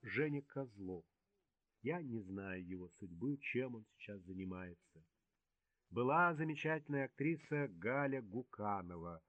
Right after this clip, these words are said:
Она удивительно хорошо пела, голос необыкновенной красоты. Галя попала по распределению в Малый театр.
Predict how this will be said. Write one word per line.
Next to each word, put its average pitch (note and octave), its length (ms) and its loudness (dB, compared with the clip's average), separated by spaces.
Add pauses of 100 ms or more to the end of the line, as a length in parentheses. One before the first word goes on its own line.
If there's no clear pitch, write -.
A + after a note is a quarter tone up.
(240)
Она A2+ 240 0
удивительно A#2+ 500 -2
хорошо A2+ 580 -2 (140)
пела, A#2+ 480 2
голос G#2+ 380 0 (120)
необыкновенной G2 1000 -2
красоты. F2+ 680 -12 (520)
Галя A#2+ 480 2
попала G#2 480 2
по A2+ 240 0
распределению G2 880 -2
в E2+ 60 -14
Малый G2 500 0 (100)
театр. D#2+ 380 -8